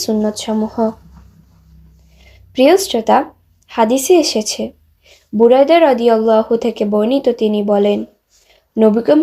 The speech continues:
সাল্লাল্লাহু আলাইহি ওয়াসাল্লাম ঈদুল ফিতরে ততক্ষণ পর্যন্ত বের হতেন না, যতক্ষণ না পর্যন্ত কিছু না খেতেন। কিছু খেয়ে তারপর তিনি বের হতেন। বিশেষ করে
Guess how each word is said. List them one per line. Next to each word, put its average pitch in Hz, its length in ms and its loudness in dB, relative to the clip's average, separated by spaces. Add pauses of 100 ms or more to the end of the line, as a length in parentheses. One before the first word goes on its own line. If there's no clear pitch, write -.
সাল্লাল্লাহু 240 640 2 (160)
আলাইহি 254 420 2
ওয়াসাল্লাম 214 560 0 (420)
ঈদুল 269 320 2
ফিতরে 214 400 -4 (1200)
ততক্ষণ 277 500 0 (140)
পর্যন্ত 339 440 0 (560)
বের 247 280 4
হতেন 214 440 -4
না, 202 80 -4 (400)
যতক্ষণ 220 680 -2
না 269 80 2 (100)
পর্যন্ত 262 440 0 (200)
কিছু 254 260 -4 (120)
না 202 80 -2 (120)
খেতেন। 208 360 -6 (1000)
কিছু 262 340 0
খেয়ে 262 280 2 (180)
তারপর 226 320 0 (120)
তিনি 269 160 -2 (100)
বের 214 220 2
হতেন। 202 340 -4 (1040)
বিশেষ 233 420 -2 (140)
করে 214 240 2